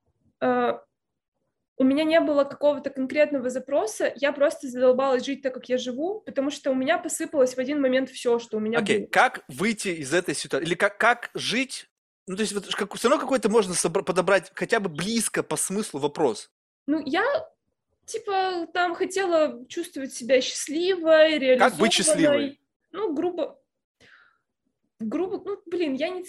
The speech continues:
Speaker 1: не до конца, наверное, с этим соглашусь. Я просто хотела по-другому, лучше. Вот,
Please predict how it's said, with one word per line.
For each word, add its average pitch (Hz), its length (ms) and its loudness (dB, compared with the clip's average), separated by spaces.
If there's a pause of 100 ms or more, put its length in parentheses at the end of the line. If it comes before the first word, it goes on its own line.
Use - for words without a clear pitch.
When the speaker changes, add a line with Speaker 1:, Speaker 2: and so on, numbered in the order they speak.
Speaker 1:
не 339 140 -4
до 339 80 -4
конца, 349 380 -4
наверное, 240 280 -2
с 233 60 -8
этим 269 200 -8
соглашусь. 269 640 -4
Я 330 140 0
просто 349 320 -4
хотела 330 440 -2
по-другому, 247 1200 -2
лучше. 247 800 -4 (240)
Вот, 254 240 -6